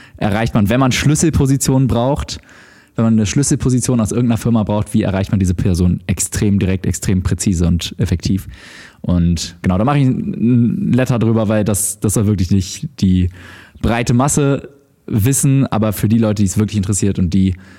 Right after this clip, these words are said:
ähm, ja, sag ich mal, auch damit umgehen können, <laughs> da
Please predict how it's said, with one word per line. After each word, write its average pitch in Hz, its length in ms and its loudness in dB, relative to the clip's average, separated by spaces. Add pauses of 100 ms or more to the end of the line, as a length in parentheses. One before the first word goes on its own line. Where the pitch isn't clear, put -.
(380)
ähm, 90 540 2 (1000)
ja, 90 280 -2
sag 92 140 -2
ich 87 80 0
mal, 98 80 0
auch - 80 -2
damit 87 200 0
umgehen 95 260 2
können, 90 220 2 (220)
<laughs> - 240 0
da 113 180 2